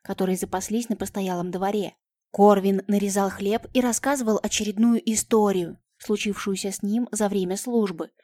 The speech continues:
когда вдруг прервался на полуслове и настороженно замер. Что случилось?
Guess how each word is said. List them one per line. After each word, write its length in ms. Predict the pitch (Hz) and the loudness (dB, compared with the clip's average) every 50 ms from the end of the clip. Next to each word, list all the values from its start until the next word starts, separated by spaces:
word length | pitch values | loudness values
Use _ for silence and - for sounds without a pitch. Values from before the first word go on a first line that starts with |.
| _ _ _ _ _ _ | _ _ _ _ _ _
когда 320 | - 180 175 185 175 185 | -8 -8 -4 -2 -2 -2
вдруг 360 | 180 180 175 190 196 185 - - | -2 -2 -2 -2 -2 -2 -2 -4
прервался 640 | - 185 185 185 185 180 208 240 262 262 - 233 | -4 -2 -2 -2 0 2 2 2 2 0 -2 -4
на 120 | 196 185 | -4 -4
полуслове 720 | 175 - 190 180 185 190 - - 202 190 180 170 165 160 170 _ - - _ _ | -2 -2 -2 -2 -2 -4 -6 -4 -2 0 0 0 -2 -4 -8 _ -20 -20 _ _
и 120 | _ 247 254 | _ 0 0
настороженно 880 | 254 254 262 - - 262 247 240 226 208 208 208 208 208 208 214 220 | 2 0 0 -2 -2 -2 0 0 0 0 0 -2 -2 -2 -4 -4 -4
замер. 580 | 220 226 226 233 220 208 190 180 180 175 175 - _ _ _ _ _ _ _ _ _ _ _ _ _ _ _ _ _ _ _ _ _ _ | -4 -2 -2 0 0 2 0 0 -2 -4 -4 -8 _ _ _ _ _ _ _ _ _ _ _ _ _ _ _ _ _ _ _ _ _ _
Что 400 | - - - - - 202 208 208 | -20 -18 -10 -4 -2 0 0 0
случилось? 840 | - - 180 185 190 - - 226 220 208 196 180 170 170 - - | -2 -6 -8 -6 -4 -2 -2 0 0 0 0 0 -2 -4 -6 -12